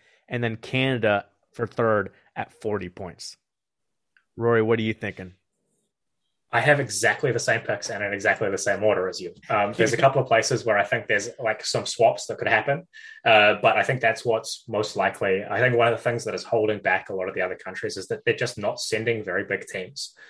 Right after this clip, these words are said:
Speaker 2: Like, you know, Sweden has got a couple of people who are gonna be placing top three, and that's really cool.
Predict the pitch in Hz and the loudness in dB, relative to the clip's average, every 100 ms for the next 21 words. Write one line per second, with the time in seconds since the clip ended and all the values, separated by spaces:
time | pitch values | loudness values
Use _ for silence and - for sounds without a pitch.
0 | - - 110 - 113 113 123 - - 127 | -20 0 2 2 2 2 0 -8 -2 2
1 | 127 127 120 127 104 - - 131 127 107 | 4 4 2 2 0 -2 -8 -4 -2 -4
2 | - 113 - 98 107 101 104 98 - 107 | -4 -10 -6 -2 -2 0 -2 -4 -4 -4
3 | - 98 110 92 165 165 135 110 107 110 | -4 -6 -6 -4 4 6 6 4 0 -4
4 | 101 - 147 117 | -4 2 4 4